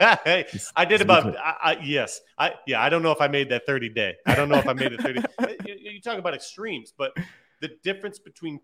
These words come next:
Speaker 1: P ninety X and E two M, the difference between, uh, your, your local gym and E two M is the accountability.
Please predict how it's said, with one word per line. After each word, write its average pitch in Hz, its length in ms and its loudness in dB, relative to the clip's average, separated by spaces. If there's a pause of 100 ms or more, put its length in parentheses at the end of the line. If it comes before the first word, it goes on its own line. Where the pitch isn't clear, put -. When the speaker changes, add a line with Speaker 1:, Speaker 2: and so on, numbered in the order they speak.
(100)
Speaker 1:
P 190 180 -8
ninety 151 500 -6
X 120 380 -8 (180)
and 110 120 -12
E 113 80 -10
two 113 220 -14
M, 92 100 -14
the 98 180 -20
difference 180 320 -6
between, 147 640 -10 (260)
uh, 123 240 -4
your, 143 140 -12
your 131 160 -12
local 143 340 -4
gym 127 480 -6 (240)
and 117 140 -12
E 117 80 -10
two 110 260 -14
M 95 100 -14 (100)
is 107 120 -18
the 113 120 -8
accountability. 104 680 -8